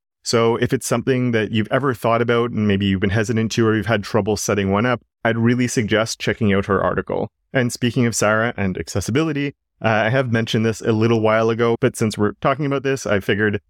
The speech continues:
if you are interested in accessibility, Sarah also has a fantastic and really in-depth course on accessibility that I highly recommend.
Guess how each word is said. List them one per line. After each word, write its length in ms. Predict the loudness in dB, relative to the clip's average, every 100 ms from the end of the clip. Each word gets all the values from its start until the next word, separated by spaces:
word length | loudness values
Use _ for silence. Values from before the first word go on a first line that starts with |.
| -2
if 200 | 0 2
you 120 | 0
are 180 | 2 0
interested 600 | 0 0 0 0 -2 0
in 160 | 0 0
accessibility, 680 | 0 -2 0 0 0 0 -2
Sarah 300 | 0 0 2
also 320 | 0 -2 0
has 220 | 2 0 0
a 80 | -2
fantastic 720 | 0 -2 0 -4 0 -2 0
and 120 | 2
really 240 | 2 0
in-depth 460 | 0 2 2 -2 -4
course 340 | 0 2 0 -4
on 260 | 0 0
accessibility 760 | 0 -2 -4 -2 0 2 4 2
that 140 | 2
I 80 | 0
highly 360 | -2 0 2 0
recommend. 680 | 0 -2 -2 -2 -6 -10